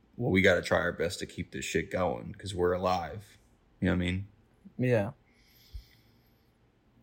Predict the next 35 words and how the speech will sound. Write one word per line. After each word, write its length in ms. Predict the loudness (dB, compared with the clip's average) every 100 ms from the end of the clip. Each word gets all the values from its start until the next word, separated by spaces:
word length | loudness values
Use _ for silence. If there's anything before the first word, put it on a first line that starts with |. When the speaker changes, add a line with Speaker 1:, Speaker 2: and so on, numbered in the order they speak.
| _ 6
Speaker 1:
You 120 | 8
wouldn't 260 | 8 6 6
wanna 200 | 4 2
kill 200 | 4 2
yourself. 520 | 2 -4 -10 -12 -16 4
That's 260 | 4 6
actually 300 | 6 6 6
the 100 | 6
argument 460 | 8 8 6 2 4
right 140 | 4
in 60 | 4
the 60 | 0
beginning, 560 | 0 4 4 4 -2
is 140 | -6 2
that 140 | 2
there's 160 | 2 4
one 240 | 4 8
guy 260 | 8 6 4
who's, 160 | 4
like, 140 | 2 2
super 300 | -2 0 2
down 260 | 4 4
on 120 | 2 -2
his 160 | 2
luck, 200 | 6 6
and 100 | 4
he's 120 | 0
like, 160 | 2 2
"Why 80 | 4
don't 100 | 2
we 60 |
just 200 | 0 -4
fucking 280 | 0 0 0
kill 260 | 2 4 4
ourselves?" 640 | 2 -4 -8 -10 -16 -20